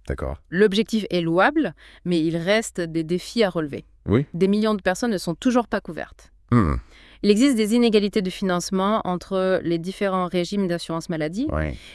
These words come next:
Speaker 2: et l'accès aux soins reste difficile, surtout pour les populations les plus vulnérables.
Speaker 1: On voit que l'accès à des soins de qualité pour tous les Marocains est un défi de taille.
Speaker 2: Oui, clairement.
Speaker 1: Selon vous, quelles sont les priorités pour créer un système de santé plus juste et plus efficace ?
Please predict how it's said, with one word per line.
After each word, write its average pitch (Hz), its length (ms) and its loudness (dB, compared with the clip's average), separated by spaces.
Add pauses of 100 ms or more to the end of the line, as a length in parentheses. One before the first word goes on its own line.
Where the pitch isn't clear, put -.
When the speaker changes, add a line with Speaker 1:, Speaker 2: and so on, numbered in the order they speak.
(120)
Speaker 2:
et 175 200 4
l'accès 202 360 2
aux 185 100 4
soins 208 320 2
reste 180 280 -4
difficile, 202 500 -6
surtout 214 400 -8
pour 180 180 -2
les 160 100 -2
populations 165 500 -6
les 160 100 -4
plus 170 160 -12
vulnérables. 165 500 -4 (480)
Speaker 1:
On 113 140 0
voit 156 220 4
que 139 120 -2
l'accès 123 460 0
à 143 80 0
des 98 100 -2
soins 113 240 -6
de 117 60 -10
qualité 104 480 -4
pour - 180 -12
tous - 160 -8
les 110 80 -2
Marocains 87 420 -6
est - 160 -14
un 87 120 -8
défi 76 260 -10
de - 60 -16
taille. - 240 -16 (280)
Speaker 2:
Oui, 302 160 0 (120)
clairement. 214 480 -2 (160)
Speaker 1:
Selon 107 200 2
vous, 92 120 0
quelles 110 140 -2
sont 120 120 -2
les 98 100 2
priorités 101 560 -2
pour 80 160 -8
créer 101 220 -4
un 87 140 0
système 90 400 -6
de 87 80 -4
santé 90 340 -6
plus 92 180 -6
juste 92 360 -4
et - 20 -8
plus 80 200 -6
efficace ? - 440 -10